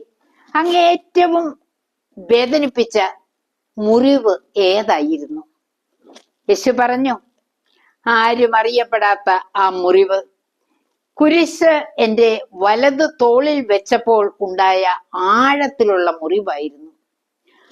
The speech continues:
ആ യാത്രയിൽ മുഴുവനും വിങ്ങലും വേദനയും ഞാൻ അനുഭവിച്ചു. അതെനിക്ക് സഹിക്കാൻ പറ്റാത്തതായിരുന്നു. എങ്കിലും ലോകത്തിനു വേണ്ടി ഞാനത് സ്വന്തമാക്കി."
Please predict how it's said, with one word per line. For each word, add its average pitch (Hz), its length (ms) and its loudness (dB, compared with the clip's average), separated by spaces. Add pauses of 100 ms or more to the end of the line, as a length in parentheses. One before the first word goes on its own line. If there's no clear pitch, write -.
(120)
ആ 190 100 0
യാത്രയിൽ 220 760 0
മുഴുവനും 214 640 -4 (360)
വിങ്ങലും 254 800 0
വേദനയും 208 680 0 (480)
ഞാൻ 196 240 -2
അനുഭവിച്ചു. 220 720 -4 (360)
അതെനിക്ക് 247 440 0
സഹിക്കാൻ 262 840 -2
പറ്റാത്തതായിരുന്നു. 233 1080 0 (300)
എങ്കിലും 214 600 0 (460)
ലോകത്തിനു 208 640 0
വേണ്ടി 175 440 -4 (280)
ഞാനത് 180 640 0
സ്വന്തമാക്കി." 156 1040 -6